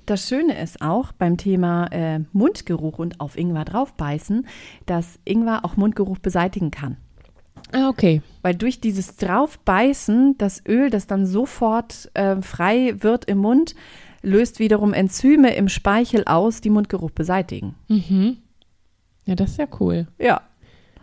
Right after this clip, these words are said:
Speaker 1: Also wir haben letztlich ja so viel, was wir machen können, damit wir uns wohlfühlen,
Speaker 2: Ja.
Speaker 1: gerade im Umgang mit anderen Menschen. Wir wissen's nur oft nicht.
Speaker 2: Ja, richtig.
Speaker 1: Ja.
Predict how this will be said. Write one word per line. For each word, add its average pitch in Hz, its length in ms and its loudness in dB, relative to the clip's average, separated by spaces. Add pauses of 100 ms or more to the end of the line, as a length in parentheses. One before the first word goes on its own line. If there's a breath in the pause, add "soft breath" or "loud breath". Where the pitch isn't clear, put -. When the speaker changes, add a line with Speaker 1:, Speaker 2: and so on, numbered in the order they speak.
(360 soft breath)
Speaker 1:
Also 190 100 -10
wir 190 120 4
haben 226 200 6
letztlich 220 360 2
ja 208 100 2
so 190 160 0
viel, 226 460 2
was 196 180 -4
wir 190 100 2
machen 220 320 2
können, 214 640 0
damit 196 400 0 (260)
wir 185 680 0
uns 180 220 0
wohlfühlen, 226 800 2
Speaker 2:
Ja. 220 180 0
Speaker 1:
gerade 202 260 0
im 190 60 -4
Umgang 196 280 0
mit 202 160 -4
anderen 180 260 0
Menschen. 196 380 0 (320 loud breath)
Wir 117 100 -8
wissen's - 360 -4
nur 135 140 -6
oft - 280 -12
nicht. 208 120 -2
Speaker 2:
Ja, 208 140 2
richtig. 190 420 -2
Speaker 1:
Ja. 139 160 -8